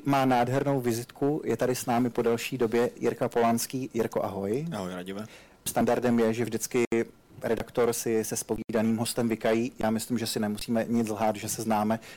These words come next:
Speaker 1: takže my zůstaneme u téhle formy. Jakou jsi měl cestu? Protože já na tebe prozradím, že jsi přijel z Jižní Moravy.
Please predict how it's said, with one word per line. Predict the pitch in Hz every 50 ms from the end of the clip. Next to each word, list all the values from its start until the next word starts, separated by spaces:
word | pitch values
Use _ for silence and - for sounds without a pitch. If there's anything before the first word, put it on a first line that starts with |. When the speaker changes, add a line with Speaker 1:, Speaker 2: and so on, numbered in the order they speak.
| - -
Speaker 1:
takže | - 104 101 110
my | 107 107
zůstaneme | 104 113 107 - - 120 113 110 113
u | 90 110
téhle | - - 113 110 113 120
formy. | - - 120 113 113 120 117 - - - -
Jakou | 120 123 - 202 208
jsi | 185 - 208
měl | 208 208 202
cestu? | 196 - 202 - - - - 120
Protože | - - 104 - 110 117
já | 120 117
na | 120 131
tebe | - 151 147
prozradím, | 143 - 139 117 120 127 127 127 131 135 139 139
že | 123 135
jsi | - - 156
přijel | - - - 143 147 147 147 -
z | - 110 110
Jižní | 117 120 127 139 147
Moravy. | 156 156 156 165 170 123 98 90